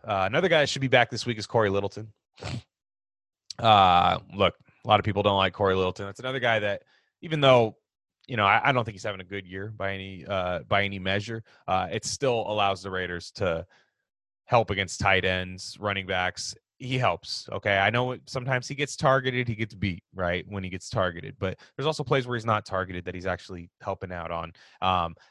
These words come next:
you can't tell me that it would have been worse if he was out there against Kelce last week, uh, 'cause Kelce definitely ate the Raiders apart, or, uh, ate the Raiders up. And, um, I think some of that had to have,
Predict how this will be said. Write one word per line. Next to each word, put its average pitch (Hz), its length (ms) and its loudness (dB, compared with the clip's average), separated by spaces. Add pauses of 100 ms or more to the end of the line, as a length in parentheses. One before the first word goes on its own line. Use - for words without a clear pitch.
(140)
you 110 100 -12
can't 135 220 2
tell 135 160 4
me 127 160 -2
that 107 260 4
it 110 60 0
would 110 160 4
have 104 80 2
been 98 160 2
worse 110 360 -2
if 104 100 -4
he 101 80 4
was 92 120 0
out 90 180 6
there 92 120 4
against 90 260 -2
Kelce 90 460 0 (100)
last 92 300 2
week, 90 180 -4 (160)
uh, 87 200 -2
'cause - 160 -16
Kelce 87 440 -2
definitely 87 480 0
ate - 380 2 (380)
the 98 60 -4
Raiders 90 380 0
apart, 107 380 4
or, 95 240 2
uh, 90 260 4
ate 107 160 0
the 104 100 2
Raiders 101 300 2
up. 127 240 8
And, 92 320 0 (440)
um, 101 240 -4 (840)
I - 60 -12
think 127 180 -8
some 131 180 -4
of 127 60 -4
that 123 140 2
had 123 180 2
to 127 80 0
have, 113 160 -4